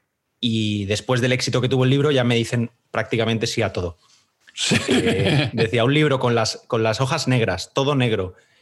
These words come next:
Speaker 1: con
Speaker 2: Sí.
Speaker 1: letra blanca y algunas, eh, ilustraciones".
Speaker 2: Sí.
Speaker 1: "Esto es imposible". Decía, "Esto no se va a vender". Con un tamaño además un poco diferente.
Speaker 2: Sí, es un cuadrado perfecto, es muy distinto. En la última parte del libro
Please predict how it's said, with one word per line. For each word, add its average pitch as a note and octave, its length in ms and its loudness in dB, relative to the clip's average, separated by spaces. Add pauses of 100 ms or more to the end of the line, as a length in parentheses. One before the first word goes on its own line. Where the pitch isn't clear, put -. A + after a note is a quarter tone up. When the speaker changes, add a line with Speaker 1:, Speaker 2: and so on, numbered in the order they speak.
(100)
Speaker 1:
con A2 100 0
Speaker 2:
Sí. A2 40 0
Speaker 1:
letra C#3+ 240 0
blanca D#3 600 -2
y A#2+ 140 -2
algunas, A#2+ 560 0 (200)
eh, G#2+ 240 -6
ilustraciones". B2+ 720 -2 (260)
Speaker 2:
Sí. E2+ 340 -6 (100)
Speaker 1:
"Esto - 260 -16
es - 60 -8
imposible". F#2+ 560 -6
Decía, E2 400 -10 (100)
"Esto - 160 -12
no G#2 60 -4
se - 120 -6
va F2 60 -4
a D#2+ 40 -6
vender". D#2 240 -12 (100)
Con A#2+ 140 0
un C3 100 2
tamaño C#3+ 300 0
además C3+ 260 0
un C3+ 80 -4
poco C#3+ 200 0
diferente. A#2 580 0
Speaker 2:
Sí, D#3 260 2
es D3 140 2
un C#3+ 100 2
cuadrado B2+ 500 2
perfecto, C3 720 -2
es - 240 -8
muy D3+ 360 4
distinto. A2+ 540 -2 (460)
En G#2 80 -2
la A2 60 2
última D3 260 2
parte C#3+ 200 0
del C3 180 2
libro C3+ 420 0